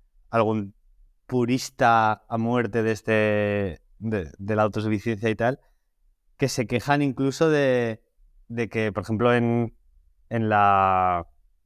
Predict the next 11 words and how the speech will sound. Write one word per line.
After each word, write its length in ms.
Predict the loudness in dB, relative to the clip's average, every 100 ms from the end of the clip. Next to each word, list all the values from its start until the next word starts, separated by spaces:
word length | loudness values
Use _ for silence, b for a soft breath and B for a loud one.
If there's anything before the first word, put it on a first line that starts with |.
| -20
Zaragoza-Sevilla, 720 | -4 0 0 0 0 2 2
en 80 | 2
la 100 | 2
norte-sur, 520 | 0 -2 -2 -2 -4 -4
o 300 | 0 2 2
lo 140 | 2
que 80 | 0
hacen 240 | -2 -2
en, 300 | -2 -2 -4 -6
en 160 | -6
Transpirines, 880 | -2 -2 -4 -4 -2 -2 -2 -4 -10